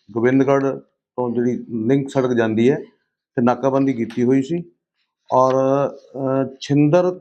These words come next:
ਕੌਰ ਪਤਨੀ ਚਿਮਨ ਸਿੰਘ ਔਰ ਕਾਜਲ ਪੁੱਤਰੀ ਚਿਮਨ ਸਿੰਘ, ਇਹ ਮਾਵਾਂ ਧੀਆਂ ਨੇ ਦੋ, ਅਰਨੀ ਵਾਲੇ ਦੇ ਰਹਿਣ ਵਾਲੀਆਂ ਹੈ ਤੇ ਮੋਟਰਸਾਈਕਲ ਤੇ ਆ ਰਹੀਆਂ ਸੀ, ਨਾਲ ਚਲਾ ਰਿਹਾ ਸੀ ਮੋਟਰਸਾਈਕਲ ਅਜੇ ਸਿੰਘ,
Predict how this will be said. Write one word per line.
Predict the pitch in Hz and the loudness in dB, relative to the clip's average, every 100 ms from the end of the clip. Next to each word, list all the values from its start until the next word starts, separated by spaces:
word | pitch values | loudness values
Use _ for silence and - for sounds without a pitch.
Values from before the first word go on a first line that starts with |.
| - | -4
ਕੌਰ | 147 147 151 | 2 2 2
ਪਤਨੀ | 147 147 156 160 151 | -4 -8 -4 -6 -4
ਚਿਮਨ | 151 147 143 | -2 0 0
ਸਿੰਘ | 127 127 98 90 _ _ _ _ _ _ _ 147 | -2 -4 -8 -12 _ _ _ _ _ _ _ -2
ਔਰ | 151 - - | -2 -4 0
ਕਾਜਲ | 147 156 190 196 190 180 - | 2 2 -2 -2 -2 -4 -6
ਪੁੱਤਰੀ | 208 208 220 196 | -8 -4 -2 0
ਚਿਮਨ | 151 139 123 | 0 0 -2
ਸਿੰਘ, | 120 123 120 - - | -4 -4 -6 -8 -8
ਇਹ | 147 147 | -4 0
ਮਾਵਾਂ | 135 135 160 | 2 2 0
ਧੀਆਂ | 165 151 143 | 0 0 2
ਨੇ | 147 | 0
ਦੋ, | 139 147 151 147 _ _ _ _ _ 131 | 4 2 2 -8 _ _ _ _ _ -4
ਅਰਨੀ | 120 143 | 0 2
ਵਾਲੇ | 151 | 2
ਦੇ | 156 | 2
ਰਹਿਣ | 156 170 | 2 0
ਵਾਲੀਆਂ | 170 165 165 160 | 0 0 -2 -4
ਹੈ | 160 | -6
ਤੇ | _ 139 | _ -6
ਮੋਟਰਸਾਈਕਲ | 127 135 131 160 156 151 143 151 | -2 -4 -2 -4 0 -2 -2 -4
ਤੇ | 151 143 | 0 0
ਆ | 127 | 2
ਰਹੀਆਂ | 135 143 | 0 -4
ਸੀ, | 151 | 0
ਨਾਲ | 139 135 139 - | 2 2 0 -2
ਚਲਾ | 143 139 | 0 2
ਰਿਹਾ | 143 147 | 2 -2
ਸੀ | 147 | -4
ਮੋਟਰਸਾਈਕਲ | 135 135 143 127 135 160 160 - _ _ _ - | -4 -4 -6 -4 -4 -2 -4 -8 _ _ _ -2
ਅਜੇ | 160 170 | 2 2
ਸਿੰਘ, | 143 139 110 | 2 -4 -6